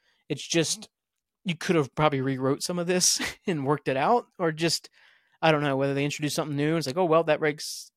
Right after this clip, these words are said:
this whole part of the first season, the part of the season, irrelevant." So I don't know. I don't know, but that's number three for sure. Number two is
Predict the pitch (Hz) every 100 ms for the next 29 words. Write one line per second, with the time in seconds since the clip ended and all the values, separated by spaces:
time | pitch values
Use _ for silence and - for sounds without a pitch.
0 | _ 147 - 170 175 151 - 180 165 123
1 | 185 196 - 147 143 160 165 - - 156
2 | 143 135 165 165 180 156 147 214 131 -
3 | - _ _ _ _ _ - 120 - 117
4 | - - - - _ _ _ _ _ _
5 | _ 165 139 135 151 156 123 117 113 113
6 | 120 - - - _ - - - 214 277
7 | 170 - 196 214 220 226 208 - 165 151
8 | 143 139 139